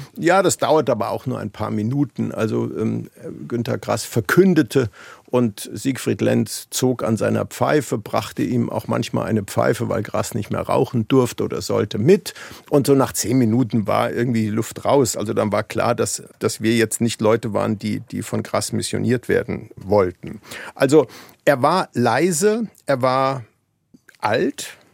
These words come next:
aber dieser Satz, „Du, ich bring dir was“, den hörte ich bei jedem Besuch. Also er schrieb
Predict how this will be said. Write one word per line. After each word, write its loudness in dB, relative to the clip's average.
aber 2
dieser 2
Satz, 0
„Du, 0
ich -4
bring 4
dir 2
was“, -8
den 4
hörte 2
ich -6
bei 2
jedem 2
Besuch. -6
Also 0
er 0
schrieb 0